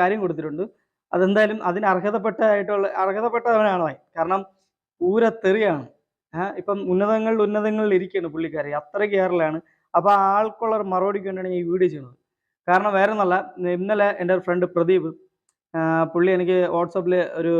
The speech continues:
ലിങ്ക് ഷെയർ ചെയ്തായിരുന്നു. ഒരു ഒറിജിനൽ എന്ന് പറയുന്ന YouTube ചാനലിൻ്റെ ഒരു ഇൻ്റർവ്യൂ, ആളുടെ ഇൻ്റർവ്യൂ ആയിരുന്നു. അപ്പോൾ അതിലെ അഖിൽ മാരാറിനെ കുറിച്ച് സംസാരിച്ച് സംസാരിച്ച് സംസാരിച്ച്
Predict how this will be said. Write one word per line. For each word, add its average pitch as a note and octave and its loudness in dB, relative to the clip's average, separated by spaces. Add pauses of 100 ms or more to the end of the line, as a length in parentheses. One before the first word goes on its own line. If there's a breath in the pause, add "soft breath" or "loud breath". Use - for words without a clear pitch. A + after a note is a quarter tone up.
(140)
ലിങ്ക് F3+ 0
ഷെയർ D#3 -2
ചെയ്തായിരുന്നു. C3 -6
ഒരു D3 -8 (100)
ഒറിജിനൽ D3+ -4 (180)
എന്ന് D#3+ -2
പറയുന്ന D#3 0
YouTube D3+ -10
ചാനലിൻ്റെ D#3 -4
ഒരു D3+ -6
ഇൻ്റർവ്യൂ, C#3+ -8 (480)
ആളുടെ F3+ 2
ഇൻ്റർവ്യൂ F3 0
ആയിരുന്നു. C3+ -8 (360)
അപ്പോൾ D3 0
അതിലെ F3 2 (140)
അഖിൽ E3 -2
മാരാറിനെ G3 0
കുറിച്ച് F3 -8
സംസാരിച്ച് F3 -4
സംസാരിച്ച് E3+ -6
സംസാരിച്ച് D#3 -6